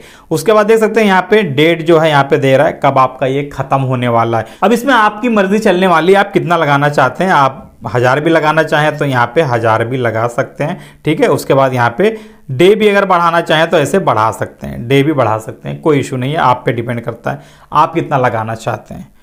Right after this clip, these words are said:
तो हमने पाँच सौ ही लगाना है तो हम ज़्यादा नहीं करेंगे, पाँच दिन ही करेंगे और पाँच सौ कर देंगे।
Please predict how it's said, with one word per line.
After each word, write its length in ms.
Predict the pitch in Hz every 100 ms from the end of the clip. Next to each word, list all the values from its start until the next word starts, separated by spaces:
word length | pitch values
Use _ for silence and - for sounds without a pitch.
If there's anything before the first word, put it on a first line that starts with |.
| _ _ _
तो 120 | 135 131
हमने 300 | 110 131 151
पाँच 300 | 147 135 143
सौ 60 | 156
ही 60 |
लगाना 460 | 147 139 131 135 139
है 80 | 165
तो 120 | 156
हम 200 | 131 131
ज़्यादा 260 | 120 113 123
नहीं 140 | 143
करेंगे, 380 | 143 120 123 165 - _ _ _ _ _ _ _ _ _ _
पाँच 220 | 127 123 123
दिन 180 | 147
ही 60 | 156
करेंगे 420 | 151 135 131 170 - -
और 440 | 123 131 - - -
पाँच 220 | 127 110
सौ 100 | -
कर 180 | - 120
देंगे। 280 | 135 -